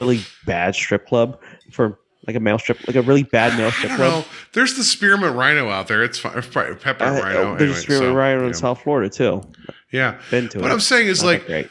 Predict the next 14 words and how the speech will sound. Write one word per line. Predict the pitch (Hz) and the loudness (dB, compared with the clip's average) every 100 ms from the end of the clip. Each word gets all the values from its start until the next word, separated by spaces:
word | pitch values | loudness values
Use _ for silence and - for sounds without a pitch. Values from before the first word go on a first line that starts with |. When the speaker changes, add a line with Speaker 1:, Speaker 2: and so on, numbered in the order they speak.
| - | -14
Speaker 2:
both | 135 185 208 190 175 - - | -6 0 2 2 0 -10 -12
the | 156 147 | -6 -2
Knights | 131 131 143 - - | 0 0 0 -2 -2
and | 139 127 | -4 -4
the | |
Panthers | 123 123 123 123 107 101 | -2 -2 0 -2 -2 -2
have | - 117 - | 0 -2 -2
owners | 113 123 113 101 92 - - - - _ 117 | -4 -2 0 0 -2 -2 -6 -20 -20 _ -4
that | 123 120 113 | 0 0 0
have | 113 127 123 | -2 -2 -2
a | |
military | 113 127 127 123 127 110 | -2 -2 -2 0 0 0
background. | 117 123 120 107 98 101 | 2 0 0 -4 -2 0
So | - 117 117 | 0 0 -2